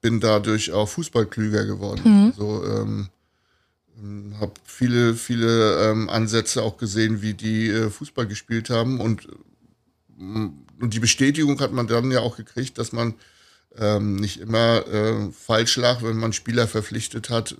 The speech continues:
Speaker 1: weil man ja einmal auch Angst hatte, ähm, du trägst jetzt dazu bei mit deinen Einschätzungen, dass Spieler X zu Hansa kommt und der
Speaker 2: Mhm.
Speaker 1: schlägt nicht ein und ist aber der teuerste Spieler, den Hansa je geholt hat.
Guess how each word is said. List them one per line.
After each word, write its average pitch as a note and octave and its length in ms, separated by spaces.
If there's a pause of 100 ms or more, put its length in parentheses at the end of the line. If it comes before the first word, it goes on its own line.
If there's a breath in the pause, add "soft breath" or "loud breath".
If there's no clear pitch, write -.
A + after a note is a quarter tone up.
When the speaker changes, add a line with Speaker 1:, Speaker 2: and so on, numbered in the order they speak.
(180)
Speaker 1:
weil A2 120
man A2 160
ja G#2 120
einmal A2 260
auch G#2 180
Angst A2 280
hatte, A2 180
ähm, A2 540 (300)
du A#2 160
trägst - 340
jetzt A2 240
dazu A2 300
bei A2+ 280
mit A#2+ 200
deinen A#2+ 240
Einschätzungen, A#2 720 (400 soft breath)
dass A2 160
Spieler A2 380
X - 320
zu A2+ 160
Hansa B2+ 300
kommt A#2 400
und G#2 100
der G3 80
Speaker 2:
Mhm. F3+ 40
Speaker 1:
schlägt A#2+ 280
nicht G#2 180
ein A#2+ 320
und A#2 160
ist - 160
aber A2 160
der A2 140
teuerste A#2+ 480
Spieler, A#2+ 300
den A2+ 180
Hansa A2+ 220
je A2+ 180
geholt A2+ 380
hat. C3 240